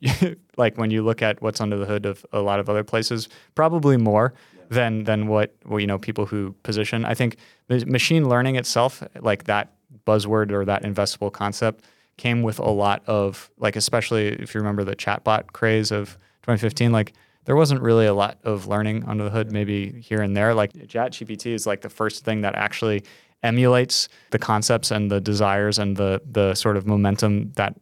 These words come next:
Speaker 1: the U X was in place for back then and now has the actual sort of engine behind it. But yeah, I, I think, like, the, this is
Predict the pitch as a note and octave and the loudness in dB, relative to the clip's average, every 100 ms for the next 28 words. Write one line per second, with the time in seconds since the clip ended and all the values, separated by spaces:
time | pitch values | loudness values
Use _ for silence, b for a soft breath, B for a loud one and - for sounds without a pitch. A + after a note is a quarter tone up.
0 | - A2 G2 G2 G#2+ G#2 A2 - - - | -20 -4 -4 0 2 2 0 -4 -6 -10
1 | _ - A2 G#2+ A#2+ - B2+ B2+ - D3 | _ -2 0 2 0 2 2 2 2 2
2 | D3+ C#3 C#3+ - D#3 F3+ E3+ A2+ G#2+ A2 | 2 2 -2 0 0 0 0 0 0 0
3 | G#2+ A2 A2 G#2 G2+ G2+ - G#2+ G#2 G#2+ | 0 2 2 0 -2 -2 -4 -4 -4 -6
4 | - G#2 G2+ - - G#2+ F#2+ - A#2 A2 | -4 -4 -4 -2 0 2 0 0 0 2
5 | A#2+ B2 C3 B2 B2 B2+ C#3 D#3+ b b | 2 0 -2 -2 0 2 0 -2 b b
6 | b b C#3 C#3 E3 B2 A#2+ B2+ B2 C#3+ | b b 0 4 4 4 2 0 2 2
7 | B2+ A#2 - A#2 A#2 A2+ A2+ B2+ - C#3 | 4 2 0 2 2 2 2 2 6 6
8 | A#2 - | 6 2